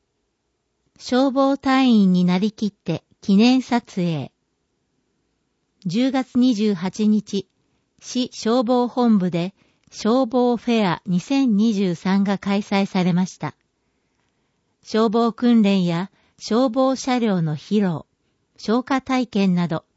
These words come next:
消防活動を身近に感じられ、子どもたちをはじめ多くの来場者で賑わいました。冬は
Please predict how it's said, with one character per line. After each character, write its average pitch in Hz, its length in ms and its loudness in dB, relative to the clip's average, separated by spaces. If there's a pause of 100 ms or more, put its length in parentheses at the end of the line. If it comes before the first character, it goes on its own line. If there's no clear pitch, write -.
(640)
消 233 260 0
防 240 220 0
活 226 320 -6
動 196 260 0
を 185 60 0
身 175 120 0
近 226 300 -4
に 254 160 0
感 240 260 0
じ 220 140 -2
ら 220 140 0
れ、 214 200 -2 (320)
子 185 140 -4
ど 240 140 2
も 247 140 2
た 214 160 -4
ち - 160 -4
を 180 100 0
は 180 160 -4
じ 175 120 -2
め 175 280 -2
多 262 200 0
く 254 140 -4
の 185 160 2
来 196 220 0
場 220 180 2
者 190 140 -4
で 170 100 -2
賑 165 340 0
わ 190 80 0
い 190 60 0
ま 170 140 -2
し - 100 -14
た。 - 160 -10 (1400)
冬 220 220 2
は 175 260 -2